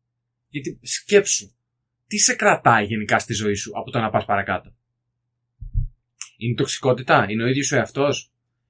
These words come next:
είναι, τι, τι, τι, τι μπορεί να είναι; Το έχεις αναρωτηθεί ποτέ εσύ, Νικόλα, αυτό; Το τι σε κρατάει πίσω; Γιατί προφανώς είπες και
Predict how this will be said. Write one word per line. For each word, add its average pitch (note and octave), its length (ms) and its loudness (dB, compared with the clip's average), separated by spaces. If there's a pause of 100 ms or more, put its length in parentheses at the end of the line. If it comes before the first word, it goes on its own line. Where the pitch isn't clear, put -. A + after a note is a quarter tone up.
(140)
είναι, C#3 420 -6 (880)
τι, - 140 -18
τι, - 140 -14
τι, F#3+ 220 -8
τι - 120 0
μπορεί E3 220 4
να A#2+ 180 4
είναι; F#2+ 340 -6 (840)
Το - 80 -4
έχεις E3 120 2
αναρωτηθεί D#3+ 420 2
ποτέ G#2 220 -4
εσύ, G2+ 180 -6
Νικόλα, G2+ 280 -4
αυτό; G2+ 320 -6 (760)
Το - 80 -20
τι - 80 -12
σε - 120 2
κρατάει B2 360 0
πίσω; B2 300 -2
Γιατί F3 300 -4 (180)
προφανώς F3 540 0 (300)
είπες - 280 -2
και A#2 140 -4